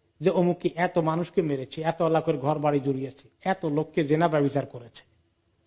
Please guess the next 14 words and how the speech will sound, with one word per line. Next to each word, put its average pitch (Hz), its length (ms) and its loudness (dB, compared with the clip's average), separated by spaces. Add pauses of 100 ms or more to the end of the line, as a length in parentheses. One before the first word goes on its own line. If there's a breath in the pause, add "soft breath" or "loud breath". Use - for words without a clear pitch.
(260)
মিথ্যা 208 300 6
সাক্ষী - 360 -6
দিচ্ছে, 139 400 -10 (140)
মিথ্যা 196 300 0
কলমবাজি 139 500 -4
করছে। - 440 -16 (2000)
তো 147 80 -6
যারা 185 260 10
এরকম 214 560 6 (600)
সহযোগিতা 254 560 6
করছে 247 420 -2 (840)
কোন 170 180 6 (140)
নিরপরাধ 180 760 8
লোককে 233 400 2